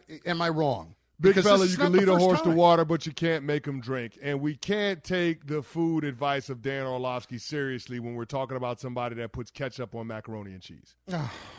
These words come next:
Speaker 2: Stop yourself.
Speaker 1: God. I didn't
Speaker 2: I
Speaker 1: even
Speaker 2: mean, at,
Speaker 1: know
Speaker 2: at
Speaker 1: that
Speaker 2: this
Speaker 1: one.
Speaker 2: point, at this point, it's only for my entertainment. I don't take it seriously. It's comical.
Speaker 1: Yeah, it really is. It's Canty
Speaker 2: Yeah.
Speaker 1: and Carlin on E S P N Radio and on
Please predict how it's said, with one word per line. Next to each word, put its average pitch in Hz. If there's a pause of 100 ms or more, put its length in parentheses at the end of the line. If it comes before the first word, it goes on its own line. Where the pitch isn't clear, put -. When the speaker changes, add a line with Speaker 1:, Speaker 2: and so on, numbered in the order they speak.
(300)
Speaker 2:
Stop 113
yourself. 127
Speaker 1:
God. - (480)
I 165
didn't 196
Speaker 2:
I 196
Speaker 1:
even 202
Speaker 2:
mean, -
at, 190
Speaker 1:
know 151
Speaker 2:
at 139
Speaker 1:
that 120
Speaker 2:
this -
Speaker 1:
one. 202
Speaker 2:
point, - (240)
at 180
this 240
point, 208
it's 175
only 202
for 180
my 160
entertainment. 143
I 123
don't 135
take 135
it 120
seriously. 110 (100)
It's 135
comical. 220 (320)
Speaker 1:
Yeah, 151
it 165
really 170
is. 120
It's 143
Canty 220
Speaker 2:
Yeah. 190
Speaker 1:
and 160
Carlin 170 (280)
on 156
E 170
S 165
P 175
N 160
Radio 165
and 156
on 156